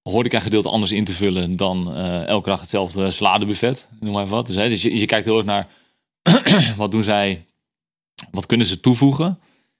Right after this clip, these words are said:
Maar daarnaast zou je moeten zeggen, we gaan, hè, wij, we spreken veel met Bureau Zuiders bijvoorbeeld, om te kijken, oké, hoe gaan we dan een, een visie op die Zuidas geven,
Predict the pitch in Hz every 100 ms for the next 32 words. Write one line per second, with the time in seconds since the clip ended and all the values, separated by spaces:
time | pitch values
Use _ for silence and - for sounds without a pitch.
0 | _ _ - 95 95 98 95 101 107 113
1 | 104 104 92 101 110 98 - 107 98 85
2 | 87 - - 98 - 92 80 92 90 90
3 | 92 85 87 98 101 98 101 104 95 95
4 | - 87 95 90 85 85 113 - 107 107
5 | 101 104 120 - 95 90 90 - 95 87
6 | - - 92 80 131 123 113 92 98 104
7 | 110 110 - 107 113 131